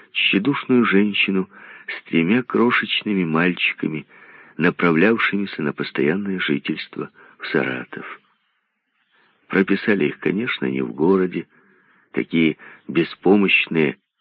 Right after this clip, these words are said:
и в районе проживут. На вокзале нас встретила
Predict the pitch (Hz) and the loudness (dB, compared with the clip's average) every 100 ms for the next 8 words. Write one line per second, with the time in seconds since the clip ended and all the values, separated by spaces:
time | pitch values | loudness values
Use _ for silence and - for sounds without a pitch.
0 | _ - 78 78 71 65 78 90 90 - | _ 0 0 2 2 4 2 2 -2 -4
1 | 85 80 76 78 76 - - - _ _ | -2 -2 -2 -4 -6 -10 -20 -20 _ _
2 | _ _ _ _ _ _ _ _ _ _ | _ _ _ _ _ _ _ _ _ _
3 | - 104 123 120 143 139 120 120 - - | 2 6 6 6 2 4 4 2 -2 -2
4 | 135 123 120 113 | 2 4 4 2